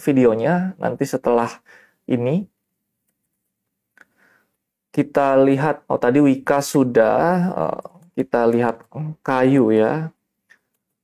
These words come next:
Mungkin banyak juga nih pertanyaan, eh, terkait saham di sektor konstruksi ya.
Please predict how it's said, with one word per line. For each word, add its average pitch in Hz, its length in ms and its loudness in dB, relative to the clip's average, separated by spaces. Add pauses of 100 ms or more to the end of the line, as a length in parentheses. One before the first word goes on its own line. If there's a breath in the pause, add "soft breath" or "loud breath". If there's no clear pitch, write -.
(200)
Mungkin 139 320 -2
banyak 120 320 0
juga 135 160 4
nih 139 160 0
pertanyaan, 123 500 0 (140)
eh, - 240 -8 (1300)
terkait 127 460 -4
saham 123 420 -4
di 120 80 -4
sektor 120 640 -4 (240)
konstruksi 127 640 0
ya. 180 160 -6